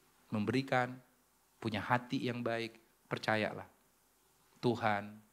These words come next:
melihat. Memberi, next. Oke, saya minta pemain musik untuk ke depan.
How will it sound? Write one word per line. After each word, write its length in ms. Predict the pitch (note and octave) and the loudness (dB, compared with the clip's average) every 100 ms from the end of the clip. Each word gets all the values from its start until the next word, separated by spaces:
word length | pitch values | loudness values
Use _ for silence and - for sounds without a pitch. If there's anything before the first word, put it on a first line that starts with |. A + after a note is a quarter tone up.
| - | -4
melihat. 360 | G#2 F2+ - - - - - _ _ _ _ _ - - | -2 -2 -4 -6 -10 -16 -16 _ _ _ _ _ -20 -6
Memberi, 280 | F#3 D3+ - - | -6 -6 -10 -6
next. 360 | A#2 - - - _ _ _ _ - | -6 -6 -14 -20 _ _ _ _ -8
Oke, 440 | A#2 C#3+ F3+ - - | 2 4 2 -2 -18
saya 160 | - A#2 | -6 -4
minta 200 | A#2 A#2+ | -2 -2
pemain 240 | A2+ A#2 A2+ | -2 -2 -4
musik 320 | A2+ - - - | -4 -4 -6 -6
untuk 200 | A#2 - - - _ _ | -6 -6 -12 -20 _ _
ke 120 | - A#2 | -8 -4
depan. 280 | B2 B2 | 0 -2